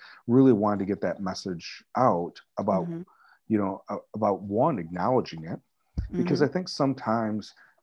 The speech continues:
Speaker 1: we need to just share, um, about where we're at so that one, you know, we can,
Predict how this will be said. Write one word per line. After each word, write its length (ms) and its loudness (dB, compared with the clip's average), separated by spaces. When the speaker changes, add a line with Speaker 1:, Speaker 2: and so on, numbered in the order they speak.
Speaker 1:
we 200 -2
need 460 2
to 100 -4
just 640 -6
share, 680 0
um, 580 0
about 300 2
where 180 4
we're 240 0
at 420 0
so 300 2
that 460 0
one, 800 -2
you 120 -4
know, 80 -2
we 180 0
can, 240 -2